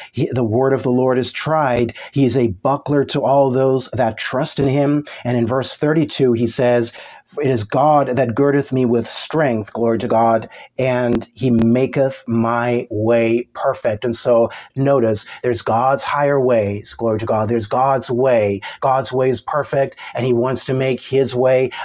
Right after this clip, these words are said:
our ways. He wants to make his way of thinking our way of thinking. And so the question I want to ask you here this morning, church,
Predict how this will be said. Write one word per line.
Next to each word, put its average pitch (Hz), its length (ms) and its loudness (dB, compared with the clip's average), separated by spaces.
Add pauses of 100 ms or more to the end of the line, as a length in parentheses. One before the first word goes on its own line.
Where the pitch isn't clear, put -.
(100)
our 123 300 2
ways. 110 400 2
He 127 60 0
wants 123 240 -2
to 135 60 -2
make 123 200 2
his 123 260 0
way 139 180 4
of 120 120 0
thinking 135 580 -2 (320)
our 127 540 2 (140)
way 123 440 2
of 123 240 0
thinking. 123 420 0
And 113 120 0
so 127 180 0
the 117 80 2
question 143 300 -2 (120)
I 143 40 0
want 135 180 0
to 131 60 -2
ask 160 300 -4
you 120 80 2
here 123 160 2
this 120 180 -4
morning, 135 320 0
church, 120 420 0